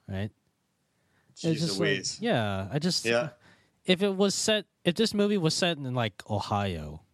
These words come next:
Speaker 1: like, would it still get, like, the same amount of, like, of, of acclaim? Maybe, but I don't think it would have gotten nominated for as many awards, you know?
Speaker 2: Yeah,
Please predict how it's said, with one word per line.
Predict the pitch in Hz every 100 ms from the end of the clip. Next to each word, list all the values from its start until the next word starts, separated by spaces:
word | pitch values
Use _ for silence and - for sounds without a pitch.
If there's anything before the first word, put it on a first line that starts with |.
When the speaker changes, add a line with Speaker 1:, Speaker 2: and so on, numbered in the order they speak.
| _ _ _ _ -
Speaker 1:
like, | 101 -
would | 107 104
it | -
still | - 113
get, | 110 107
like, | 104
the | 107
same | - 107
amount | 104 101 101
of, | 92
like, | 90
of, | 92 90 - -
of | 110 98
acclaim? | - 98 110 123 _ _ _ _ _ _ - _ _ _
Maybe, | 104 104 160 262 - _ _ _ _ _ _ _ -
but | 160 147
I |
don't | 175 170
think | 170 165
it | 160 156 147 127 _ _ _ _ _ _ _ _ _ _ _ _ -
would | 135
have | 131
gotten | 139 131 120 113
nominated | 107 110 104 92 87
for | 92
as | 85
many | 95 90
awards, | 87 82 78 78 - - _ _ _ _ _ _ _ _ _
you | 101
know? | 87 87 - _ _ -
Speaker 2:
Yeah, | 202